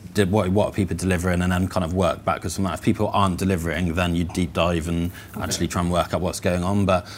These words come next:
Speaker 1: the vast majority of our people will come into the office, are in one office, I'm present in that office, that you know if someone's not on the game and if the intensity's not there of what they're doing,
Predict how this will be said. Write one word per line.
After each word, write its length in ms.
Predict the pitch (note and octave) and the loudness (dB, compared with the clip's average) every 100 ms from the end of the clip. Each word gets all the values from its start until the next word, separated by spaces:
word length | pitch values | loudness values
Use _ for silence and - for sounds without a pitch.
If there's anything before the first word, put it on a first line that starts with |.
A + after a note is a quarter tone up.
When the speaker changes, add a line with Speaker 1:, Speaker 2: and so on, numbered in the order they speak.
| - | -12
Speaker 1:
the 60 | - | 2
vast 240 | A#2+ A2 | 4 4
majority 300 | A2 F#2+ G2 | 2 2 2
of 80 | F2+ | 2
our 60 | F#2+ | 0
people 580 | G#2+ F#2 F#2+ F2+ F2+ - - - - - - | 2 2 2 2 2 -2 -12 -20 -20 -14 -2
will 260 | F#2+ G2 - | 4 4 4
come 140 | G2 | 0
into 120 | F2+ | 2
the 80 | G2 | 2
office, 300 | F2 - E2+ | 2 2 -4
are 220 | - G2 | -2 0
in 140 | F#2 F2+ | 2 2
one 180 | F2+ F2+ | 2 0
office, 360 | - F2+ E2 | 0 0 -2
I'm 240 | - F2+ E2+ | -2 -2 0
present 300 | F#2+ F2 E2 | 0 -2 -2
in 140 | F2 | -2
that 80 | D#2+ | -2
office, 380 | F#2 - G2+ - | -4 -2 -4 -2
that 120 | G2+ | 2
you 140 | G#2+ | 4
know 300 | A2+ A2 F#2+ | 6 6 4
if 120 | F2 | 0
someone's 480 | - F#2+ F2 E2 E2 | 0 0 0 0 0
not 160 | F#2+ - | -2 0
on 140 | F#2+ | -2
the 80 | F2 | -2
game 380 | F2 F2+ E2+ F2 | -2 -2 0 0
and 100 | F2+ | -2
if 180 | E2+ - | -4 -6
the 160 | F#2+ F2 | -2 0
intensity's 520 | F2+ G2 F2 - E2 | 0 -2 -4 -4 -4
not 140 | F2+ | -2
there 140 | F2+ E2+ | 0 0
of 80 | F2 | 0
what 100 | D#2 | -4
they're 80 | |
doing, 460 | E2 G2 F2 D#2+ F#2+ | -2 0 0 -2 -4